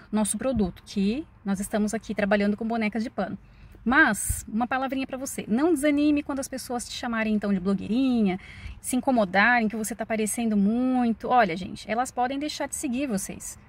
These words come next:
É, as pessoas que estão incomodadas, não, sabe, não, não há problema nenhum por que deixar de seguir, é, silenciar suas mensagens. Mas você, empreendedora, você, artesã, você não pode parar.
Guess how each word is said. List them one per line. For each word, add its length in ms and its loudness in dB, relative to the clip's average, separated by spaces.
É, 280 2
as 140 0
pessoas 380 -4
que 60 -10
estão 180 -2
incomodadas, 760 0
não, 180 -4
sabe, 320 -2
não, 100 0
não 320 4
há 60 2
problema 320 -2
nenhum 300 -2
por 160 -8
que 140 -8
deixar 240 -4
de 80 -4
seguir, 420 -2
é, 580 2
silenciar 600 2
suas 180 0
mensagens. 520 2
Mas 200 0
você, 640 -2
empreendedora, 580 0
você, 500 -2
artesã, 640 2
você 280 -2
não 180 0
pode 420 2
parar. 260 0